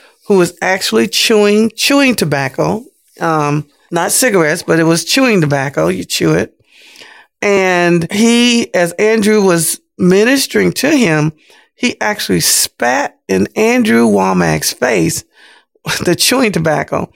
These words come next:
And Andrew politely went into his, uh, pocket and pulled out a handkerchief, wiped off his face, and continued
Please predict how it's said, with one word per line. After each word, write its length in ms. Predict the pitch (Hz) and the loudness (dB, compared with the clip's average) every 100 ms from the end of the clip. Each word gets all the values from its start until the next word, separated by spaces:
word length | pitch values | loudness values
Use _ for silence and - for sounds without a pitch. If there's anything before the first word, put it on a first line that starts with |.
| _ - - - - _ - | _ -20 -20 -20 -20 _ -4
And 560 | 233 226 196 175 175 - | 0 0 2 2 0 -2
Andrew 720 | 233 277 226 185 160 160 156 _ | 0 0 2 2 2 2 -2 _
politely 800 | - 180 180 220 - 254 214 180 | -4 0 0 0 0 0 0 2
went 260 | 196 233 - | 2 0 -2
into 260 | 233 233 | 0 2
his, 280 | 226 214 - - - | 2 0 -6 -10 -6
uh, 160 | 185 175 | -6 -4
pocket 480 | - 90 - 180 - | -6 -4 -2 -4 0
and 260 | 156 143 | 0 -2
pulled 340 | - 202 214 226 | 0 0 2 0
out 140 | 226 | 0
a 80 | 233 | 0
handkerchief, 600 | 202 175 165 - 165 160 _ - - _ _ | 0 -2 -4 -4 -4 -4 _ -20 -20 _ _
wiped 480 | 151 170 196 247 - - | -4 -2 -2 -4 -8 -4
off 260 | 233 247 | -2 -2
his 200 | 277 269 | -2 -2
face, 800 | - - 143 139 190 - - - _ _ _ _ _ - | -4 -4 -2 -2 -4 -10 -20 -20 _ _ _ _ _ -4
and 140 | 196 | -2
continued 1160 | - 226 202 - - 294 294 180 160 170 202 | 0 -2 -2 -4 0 2 4 4 4 2 -2